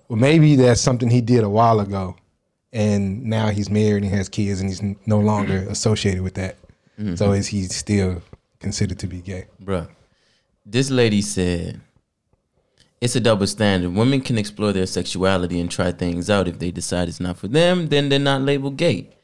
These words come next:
Speaker 2: for the rest of their lives. Men should be able to explore their sexuality too. And if they don't like it, they ain't gay."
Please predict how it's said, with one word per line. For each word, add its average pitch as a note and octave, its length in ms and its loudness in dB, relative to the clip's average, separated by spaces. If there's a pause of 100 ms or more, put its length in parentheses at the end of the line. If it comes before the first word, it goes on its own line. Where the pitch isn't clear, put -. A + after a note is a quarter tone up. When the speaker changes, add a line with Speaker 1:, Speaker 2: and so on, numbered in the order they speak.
(120)
Speaker 2:
for G#2 140 -4
the F#2 80 -2
rest F#2+ 220 0
of E2 60 -6
their F2 120 -2
lives. F#2+ 500 -4 (420)
Men A#2+ 680 2
should A2 260 0
be G#2+ 140 2
able G#2 240 2
to F#2+ 100 0
explore G2 460 -4
their F#2 140 -4
sexuality F#2 760 -4
too. - 400 -4 (360)
And E2+ 120 -6
if E2 80 -6
they F#2 100 0
don't G#2+ 180 -2
like D3 220 -6
it, D3 80 -8
they D3+ 120 -6
ain't D#3 220 -4
gay." E3 300 -6